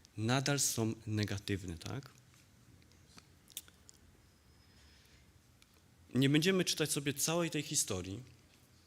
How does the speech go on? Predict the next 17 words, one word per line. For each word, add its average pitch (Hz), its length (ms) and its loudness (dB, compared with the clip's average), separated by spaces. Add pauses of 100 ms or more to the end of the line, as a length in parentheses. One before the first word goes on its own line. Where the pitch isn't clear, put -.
(320)
ale 131 600 2
w - 100 -12
kolejnych 143 480 6
wersetach 123 800 0 (1040)
mamy 120 220 2
pewne 127 340 2
wydarzenia, 120 680 0
które 113 720 -2 (120)
Bóg 120 420 -4 (840)
dopuszcza, 104 540 -4
tak? 101 240 -8 (840)
Mamy 131 200 4
pewne 135 240 4
wydarzenia, 135 500 4
które 131 280 0
sprawiają, 127 840 2
że 117 600 2